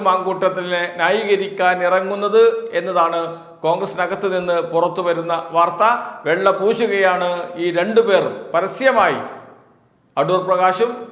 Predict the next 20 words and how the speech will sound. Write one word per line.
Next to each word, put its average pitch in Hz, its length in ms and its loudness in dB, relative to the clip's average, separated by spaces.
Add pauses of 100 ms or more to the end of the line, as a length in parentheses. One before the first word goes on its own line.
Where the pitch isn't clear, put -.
(140)
സണ്ണി 185 320 -2
ജോസഫും, 160 400 -2 (120)
കെ 180 160 4
പി 180 140 -4
സി 170 140 -4
സി 175 140 -4
പ്രസിഡന്റും 190 420 -4 (140)
യു 175 140 0
ഡി 175 100 0
എഫ് 170 160 -6
കൺവീനറും. 151 460 -2 (420)
എന്നാൽ 262 180 4 (400)
കോൺഗ്രസിനകത്ത് 247 680 4 (280)
മറ്റൊരു 254 320 2
വിഭാഗം 226 380 4 (680)
ശക്തമായ 247 520 4 (100)
നിലപാടെടുത്ത് 240 580 4 (160)
മുന്നോട്ട് 233 380 4
പോകാൻ 226 240 4 (100)
തീരുമാനിച്ചിരിക്കുന്നു 226 840 0